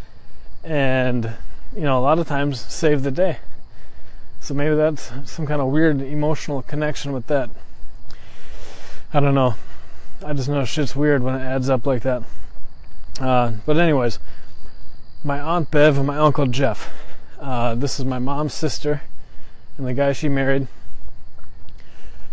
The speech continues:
coming to get us. And, uh, Jeff worked for his, his dad at Heggie's Pizza. I don't know if you guys know Heggie's Pizza, but shout out to them. I just had one a couple days ago.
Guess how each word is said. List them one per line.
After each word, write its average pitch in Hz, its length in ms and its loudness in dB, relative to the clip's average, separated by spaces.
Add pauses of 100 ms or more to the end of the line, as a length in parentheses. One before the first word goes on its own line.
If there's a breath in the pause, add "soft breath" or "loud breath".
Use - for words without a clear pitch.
(160 soft breath)
coming 180 240 2
to 175 80 2
get 143 140 2
us. - 260 -2 (1700 soft breath)
And, 151 260 2
uh, 139 320 4 (220)
Jeff 202 300 4
worked 175 220 4
for 160 240 2
his, 135 400 4 (280 loud breath)
his 139 180 0
dad 143 440 2 (1040 soft breath)
at 127 120 0
Heggie's 156 460 4
Pizza. 143 480 0
I 147 100 0
don't 147 80 4
know 139 60 2
if 127 80 2
you 143 100 2
guys 139 140 2
know 143 200 4
Heggie's 147 380 2
Pizza, 175 300 4
but 143 160 0
shout 156 260 2
out 151 140 2
to - 120 -2
them. 170 240 0 (920 soft breath)
I 139 60 -4
just 143 180 -2
had 156 180 4
one 151 260 2
a 117 220 0
couple 156 240 0
days 160 260 2
ago. 160 300 2